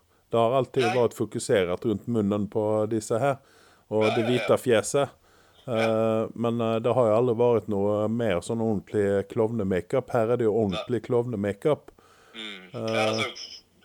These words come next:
Speaker 2: ja. <laughs> Det, det, det, det, de har jo liksom gjort det litt billig med å sette veldig mye hvitt pulver på trynet, og så litt rød, rød lipstick, så har du Jokeren, liksom.
Speaker 1: Ja.
Speaker 2: Fair enough, greit nok. Eh, det har vært liksom signaturen hans også, men jeg, jeg,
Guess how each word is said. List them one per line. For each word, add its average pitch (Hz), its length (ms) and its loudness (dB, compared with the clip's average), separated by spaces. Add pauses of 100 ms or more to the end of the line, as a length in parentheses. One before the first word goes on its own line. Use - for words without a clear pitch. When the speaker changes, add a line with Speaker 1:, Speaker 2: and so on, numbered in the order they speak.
(380)
Speaker 2:
ja. 117 200 -2
<laughs> - 60 -16 (840)
Det, 139 100 -6 (200)
det, 139 160 -8
det, 139 160 -8
det, 139 120 -4 (200)
de 135 100 -14
har 135 140 -8
jo 131 80 -8
liksom 131 240 -14 (320)
gjort 120 180 -14
det 123 80 -14
litt 120 200 -14
billig 110 360 -12
med 110 140 -10
å 107 240 -10
sette - 320 -16
veldig 101 260 -18
mye 101 220 -18
hvitt 104 220 -20 (100)
pulver 95 320 -20
på 107 160 -20
trynet, 101 480 -14
og 95 260 -8
så 95 220 -12
litt 90 320 -20
rød, 90 240 -14 (220)
rød 92 200 -12
lipstick, 82 440 -18
så 92 160 -10
har 82 100 -8
du 90 80 -18
Jokeren, 92 380 -16
liksom. 143 260 -12 (100)
Speaker 1:
Ja. - 120 0 (160)
Speaker 2:
Fair 147 240 -4
enough, 131 240 -8 (100)
greit 110 320 -6
nok. 117 320 -12
Eh, 113 400 -4
det 104 160 -12
har 110 160 -8
vært 104 160 -12
liksom 104 240 -16
signaturen 98 560 -18
hans 95 240 -14
også, 123 260 -8
men 110 200 -10 (420)
jeg, 113 320 -10
jeg, 123 160 -8